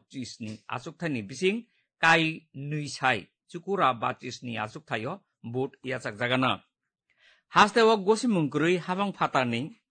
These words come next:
কাই চি চুকু রিহেবিলিটেশন সেন্টার তাই কবর সুলুক রগনি সাখাম নগ্ন কেবেঙ্গই শোকজ নোটিস কারিখা স্টেট মেন্টাল হেলথ অথরিটি। ও সেপ্টেম্বর তালনি থানায় সালচুকু ও কারি জাগ ককমুঙ্গ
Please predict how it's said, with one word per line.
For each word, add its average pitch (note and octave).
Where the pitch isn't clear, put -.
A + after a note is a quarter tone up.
কাই D#3+
চি E3+
চুকু D#3
রিহেবিলিটেশন C#3+
সেন্টার F3
তাই F3
কবর E3+
সুলুক G#3
রগনি C3
সাখাম F#3
নগ্ন D3+
কেবেঙ্গই D3+
শোকজ F3
নোটিস E3+
কারিখা E3+
স্টেট F3+
মেন্টাল D3
হেলথ B2
অথরিটি। A2+
ও D3+
সেপ্টেম্বর D#3
তালনি C3
থানায় E3+
সালচুকু B2
ও D#3
কারি E3
জাগ D#3
ককমুঙ্গ D3+